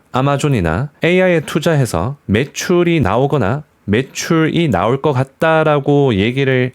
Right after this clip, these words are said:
하면 또다시 에이아이에 대한 기대감이 생기고 주가는 계속 상승할 수 있게 됩니다. 그리고 구글이 어제 어닝스 콜에서 무슨 얘기를 했냐면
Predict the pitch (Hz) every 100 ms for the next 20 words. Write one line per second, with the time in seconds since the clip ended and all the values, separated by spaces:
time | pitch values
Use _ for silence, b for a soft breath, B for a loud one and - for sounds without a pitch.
0 | _ - 190 117 180 - - 185 190 -
1 | 147 135 165 160 143 123 107 120 165 180
2 | - 143 147 139 113 - 135 104 87 92
3 | 73 - - 135 - 113 135 151 _ -
4 | 107 123 - 151 147 131 104 - 90 -
5 | 90 90 78 73 73 - 170 180 170 170
6 | 180 180 170 98 135 147 127 156 175 165
7 | - 156 147 127 95 107 135 113 107 98
8 | 95 90 82 85 76 73